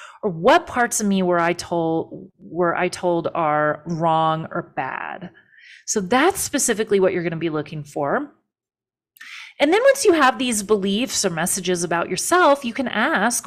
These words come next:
"What do I want to believe about this part of me? What do I really feel about this? What beliefs do I now want to hold and adopt as an adult using my discernment and my wisdom that I didn't have as a child?"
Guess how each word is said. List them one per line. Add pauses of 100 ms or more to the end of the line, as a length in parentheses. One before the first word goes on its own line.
"What
do
I
want
to
believe
about
this
part
of
me? (520)
What
do
I
really
feel
about
this?
What
beliefs
do
I
now
want
to
hold
and
adopt
as
an
adult
using
my
discernment
and
my
wisdom (440)
that
I
didn't
have
as
a
child?"